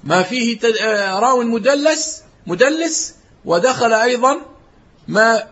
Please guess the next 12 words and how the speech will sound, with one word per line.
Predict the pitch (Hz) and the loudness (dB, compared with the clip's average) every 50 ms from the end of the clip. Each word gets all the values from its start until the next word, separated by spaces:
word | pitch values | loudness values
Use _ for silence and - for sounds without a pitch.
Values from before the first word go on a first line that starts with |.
| - | -12
ما | 139 175 190 202 | -6 -4 -4 -4
فيه | 185 - 226 233 220 214 226 233 240 - - _ _ _ _ _ - | -4 -6 -6 -6 -6 -6 -6 -8 -10 -12 -18 _ _ _ _ _ -10
إرسال | 175 175 170 - - 220 220 220 214 208 226 233 226 233 - - _ _ _ _ _ _ _ _ _ _ _ _ _ | -10 -8 -8 -6 -4 -4 -2 -2 -4 -6 -6 -10 -10 -14 -18 -20 _ _ _ _ _ _ _ _ _ _ _ _ _
خفي | - - 208 233 208 - 233 247 254 - - - | -14 -8 -8 -8 -8 -6 -8 -10 -10 -12 -8 -2
أو | 190 220 208 202 | 0 0 0 0
فيه | 208 208 247 240 214 214 214 | -4 -6 -6 -4 -2 -2 0
راو | 214 233 240 247 247 233 208 | 0 0 0 0 -2 -6 -8
عاصر | 170 185 208 220 214 214 220 208 214 233 262 - - - - - - _ _ _ _ - - _ _ _ | -6 -4 -2 -2 -2 0 0 0 0 0 -2 -8 -10 -18 -20 -20 -20 _ _ _ _ -20 -20 _ _ _
شيخه | - - - 185 196 165 143 - 139 143 143 156 180 - - - - - | -16 -10 -8 -6 -6 -6 -8 -10 -14 -12 -12 -12 -12 -12 -14 -18 -20 -16
ولم | - 151 151 147 147 147 | -14 -12 -12 -12 -14 -14
يسمع | 147 147 - - 104 92 | -16 -16 -16 -18 -20 -20
منه. | - - - - - | -20 -20 -20 -20 -20